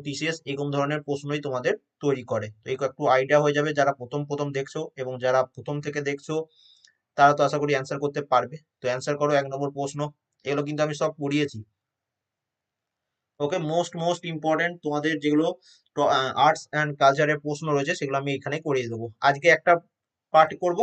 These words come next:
কালকে একটা পার্ট, দুটো পার্টের মধ্যে একদম most important যেগুলো তোমাদের পরীক্ষায় এসছে সেগুলো আমি করে দিচ্ছি। তো দেখো এখানে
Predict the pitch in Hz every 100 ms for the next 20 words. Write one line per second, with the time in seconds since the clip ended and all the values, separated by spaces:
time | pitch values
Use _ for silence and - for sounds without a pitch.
0 | - 143 139 131 143 131 120 131 165 156
1 | 151 156 151 147 165 147 160 143 151 -
2 | 143 131 143 160 143 135 135 139 139 123
3 | - 135 127 208 214 123 120 147 131 117
4 | 107 - 107 - - - _ 147 151 196
5 | 196 165 165